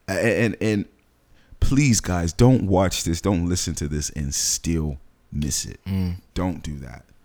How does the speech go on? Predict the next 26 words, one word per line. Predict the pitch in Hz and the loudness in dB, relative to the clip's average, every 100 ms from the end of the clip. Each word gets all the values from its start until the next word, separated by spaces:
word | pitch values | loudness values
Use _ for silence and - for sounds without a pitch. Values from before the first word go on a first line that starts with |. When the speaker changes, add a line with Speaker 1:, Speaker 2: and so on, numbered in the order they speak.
| _ - | _ -2
Speaker 1:
Don't | 101 92 | 2 2
Speaker 2:
Yeah. | |
Speaker 1:
do | 80 | 2
that. | 78 73 | 0 2
That's | 110 - | 2 6
all | 123 | 6
I | 107 | 6
have | 85 95 95 | 4 2 0
for | 87 82 | 0 0
you. | 73 | 0
I | 95 | -2
just, | 92 - _ _ - - - _ _ - | -2 -6 _ _ -20 -20 -20 _ _ -4
that's | 107 107 92 | 0 0 0
it. | 85 - | -4 -2
I | 95 | -2
just, | 98 - - _ - | -2 -6 -10 _ -8
don't | 110 113 156 - - | -2 0 0 -2 2
be | 131 131 | 4 4
this | 107 113 - | 4 2 2
close | - - 104 87 - | -2 2 2 2 0
and | 87 80 | -2 -2
still | - - - 95 92 92 - - _ - - | -2 -4 2 4 4 2 -2 -16 _ -18 -8
miss | 78 76 - | -2 0 0
it. | - - - | -4 -10 -6
Speaker 2:
Mm. | 104 107 87 - _ _ _ - - - _ | 0 0 0 -10 _ _ _ -20 -20 -20 _
Yeah. | 101 85 | -6 -4